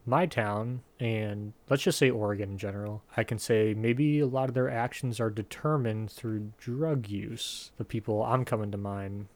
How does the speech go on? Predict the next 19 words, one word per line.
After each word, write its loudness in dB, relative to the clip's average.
and -2
I -14
feel 2
like 4
that 8
would -2
lead 2
more 0
towards -4
determinism. 0
I 10
don't 6
know, 2
just -2
the 0
people 4
who 6
are 6
unpredictable, 2